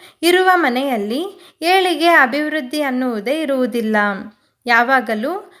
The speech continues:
ಕಲಹ, ಆರ್ಥಿಕ ಸಮಸ್ಯೆಗಳೇ ಕಾಣುತ್ತವೆ. ಮನಸ್ಸಿಗೆ ಶಾಂತಿ, ನೆಮ್ಮದಿಯೇ ಇರುವುದಿಲ್ಲ. ಅದಕ್ಕಾಗಿ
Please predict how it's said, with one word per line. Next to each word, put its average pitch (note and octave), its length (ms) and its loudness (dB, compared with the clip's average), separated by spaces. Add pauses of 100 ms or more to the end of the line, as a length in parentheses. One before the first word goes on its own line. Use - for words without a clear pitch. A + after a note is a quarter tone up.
ಕಲಹ, B3 420 -2 (240)
ಆರ್ಥಿಕ D4+ 500 -2
ಸಮಸ್ಯೆಗಳೇ C#4 720 -2
ಕಾಣುತ್ತವೆ. A3 840 -2 (480)
ಮನಸ್ಸಿಗೆ B3+ 720 0
ಶಾಂತಿ, E4 480 -2
ನೆಮ್ಮದಿಯೇ C#4+ 680 0
ಇರುವುದಿಲ್ಲ. A#3 580 -2 (640)
ಅದಕ್ಕಾಗಿ A#3+ 760 0